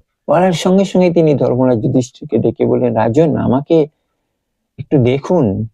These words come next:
আমি আপনার প্রিয় ভ্রাতা ভীম ধরাশায়ী। আপনি যদি আমার পতনের কারণটা জানেন তাহলে বলুন।" যুধিষ্ঠির বলল, "ভীম, তুমি অত্যধিক আহার করতে, অন্যদের ছোট করে নিজের শক্তি অহংকার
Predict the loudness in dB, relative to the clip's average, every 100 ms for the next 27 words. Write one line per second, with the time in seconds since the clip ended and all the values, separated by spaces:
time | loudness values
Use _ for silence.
0 | _ _ _ _ -2 0 0 2 2 0
1 | -2 0 2 2 0 -6 -4 -2 -2 2
2 | 2 2 -2 -8 _ _ _ -4 -2 -4
3 | -2 -2 -2 -6 _ _ -14 0 2 2
4 | 2 2 2 -4 _ _ -2 -2 -2 -6
5 | -2 0 0 0 -2 -2 0 -2 0 0
6 | 0 -2 -2 -2 0 0 -2 -8 -14 _
7 | _ _ _ -4 -2 -2 -4 -4 -2 0
8 | -2 0 0 0 -4 -10 _ _ 0 0
9 | 0 -2 -2 0 0 -2 -2 -2 -4 -8
10 | -12 _ -20 _ _ _ _ _ _ _
11 | _ _ _ _ -4 0 2 0 -2 -4
12 | -4 -2 0 0 -2 -4 _ _ _ _
13 | _ _ _ -2 0 0 0 -4 -4 _
14 | -2 0 0 -2 -2